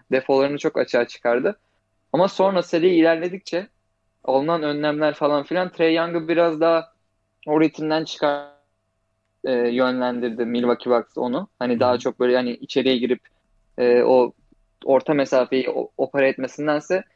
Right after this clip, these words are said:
Speaker 1: biraz daha şutör olmaya yönlendirdiler ve Trae Young da buna karşı pek bir cevap bulamadı. Sakatlanığında etkisi var tabii bunda. Öyle ritim dışına çıkarabildiler biraz. E, şimdi Chris Paul'a bunu yapamazsın. Yani yaparsın ama çok etkili olamazsın bu konuda.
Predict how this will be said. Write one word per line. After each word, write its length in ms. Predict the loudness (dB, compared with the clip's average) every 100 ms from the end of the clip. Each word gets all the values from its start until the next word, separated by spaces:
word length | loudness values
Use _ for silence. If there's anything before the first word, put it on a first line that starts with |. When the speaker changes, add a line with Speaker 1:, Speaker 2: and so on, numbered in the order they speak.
| _ -2
Speaker 1:
biraz 220 | 0 2
daha 120 | 2
şutör 320 | 0 -4 -2 2
olmaya 320 | 2 0 -2
yönlendirdiler 640 | -2 -4 -6 -4 0 0
ve 140 | 2 -2 _ _ _
Trae 180 | -2 0
Young 340 | 0 -2 -2
da 140 | -2 -2
buna 220 | -2 -2
karşı 340 | 0 0 -2
pek 180 | -6 -4
bir 80 | 0
cevap 260 | 0 0 0
bulamadı. 280 | -2 -2 -4
Sakatlanığında 560 | -6 -6 -6 -6 -4
etkisi 340 | -4 -6 -6 -2
var 140 | -2
tabii 140 | -2 -6
bunda. 300 | -4 -4 -4 _ _ _ _ _ 0
Öyle 300 | 2 4 2
ritim 280 | -2 -6 -10
dışına 260 | -8 -8
çıkarabildiler 760 | -8 0 2 2 0 -2 -2 -2
biraz. 360 | -6 -10 -16 _
E, 180 | -10 -10
şimdi 400 | -8 -2 0 0 -4
Chris 280 | -6 -6
Paul'a 420 | 0 4 4 2 -2
bunu 360 | -2 -4 -6 -10 -2
yapamazsın. 680 | 0 0 -4 -6 -10 -20 -14
Yani 300 | -10 -8 -10 _ _ _ -4
yaparsın 540 | -2 2 0 -2 -6
ama 420 | -4 -2 0 -2 -2 -8
çok 220 | -6 -2
etkili 320 | -2 -2 2
olamazsın 560 | 2 2 -2 -10 -12 -12
bu 60 | -8
konuda. 380 | -6 -4 -6